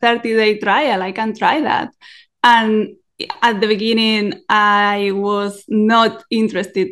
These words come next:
at all on the three D part. Like, I tried that and I thought, like, I work with lingerie and swimwear and intimate apparel, and for things that are close to the body,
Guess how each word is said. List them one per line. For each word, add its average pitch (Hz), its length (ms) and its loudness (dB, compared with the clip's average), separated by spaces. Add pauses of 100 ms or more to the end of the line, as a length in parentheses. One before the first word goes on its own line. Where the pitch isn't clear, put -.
at 208 180 0
all 190 340 -2
on 208 200 -4
the 180 80 -4
three 185 240 -6
D 170 140 -4
part. - 340 -4 (120)
Like, 185 380 -4
I 233 180 4
tried 220 440 -2
that 330 340 2 (340)
and 247 160 0
I 220 140 2
thought, 220 360 -6
like, 196 280 -8 (420)
I 226 220 2
work 208 340 -2 (200)
with 185 680 -2 (140)
lingerie 190 560 0
and 180 400 -4 (340)
swimwear 185 540 -2
and 165 120 -2
intimate 196 420 -6
apparel, 180 460 -2
and 202 240 -2
for 190 140 -6
things 202 300 -6
that 185 260 -6
are 185 200 -4
close 185 320 -8
to 180 60 -8
the 175 80 -8
body, 196 580 -2